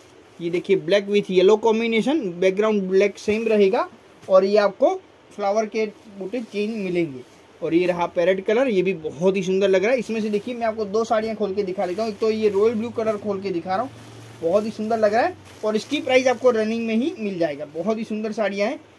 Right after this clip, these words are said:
एक से बढ़कर एक चीज़ें हम आपको देंगे। ये देखिए, बहुत ही शानदार साड़ी, material देखिए आप, बहुत ही अच्छा material रहेगा, soft organza के ऊपर रहेगा। और ये देखिए, सिरोस्की diamond का जो काम है, पूरी साड़ी में मिलेगा। और ये सब आप देख रहे हो, सब ब्रासो के ऊपर साड़ी रहेगा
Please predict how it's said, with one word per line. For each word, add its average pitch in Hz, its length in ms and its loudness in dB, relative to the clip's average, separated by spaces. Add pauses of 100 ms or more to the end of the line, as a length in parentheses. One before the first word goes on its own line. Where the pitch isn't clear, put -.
(140)
एक 208 140 2
से 240 120 0
बढ़कर 226 280 -2
एक 226 100 -2
चीज़ें 214 260 -4
हम 214 160 0
आपको 208 240 -2
देंगे। 190 240 -4
ये 202 200 -2
देखिए, 220 260 -4 (1080)
बहुत 202 160 -4
ही 208 60 -8
शानदार 196 360 -8
साड़ी, 196 260 -8
material 220 520 -4
देखिए 214 260 2
आप, 220 60 -4
बहुत 165 320 -8
ही 208 60 -6
अच्छा 202 220 0
material 202 380 -2
रहेगा, 185 320 0 (360)
soft 208 280 0
organza 202 420 2
के 202 140 4
ऊपर 196 240 4
रहेगा। 180 360 4 (400)
और 170 140 6
ये 190 100 10
देखिए, 190 200 8
सिरोस्की 190 400 4
diamond 202 300 4
का 202 100 4
जो 196 140 8
काम 190 280 0
है, 269 60 2
पूरी 226 380 2
साड़ी 190 280 2
में 269 120 -2
मिलेगा। 185 340 0
और 196 140 6
ये 240 160 -2
सब 247 200 -2
आप 240 100 2
देख 220 180 -8
रहे 254 100 -4
हो, 330 60 -6
सब 269 240 -2
ब्रासो 214 340 2
के 247 120 -4
ऊपर 226 240 -4
साड़ी 190 260 -2
रहेगा 180 340 0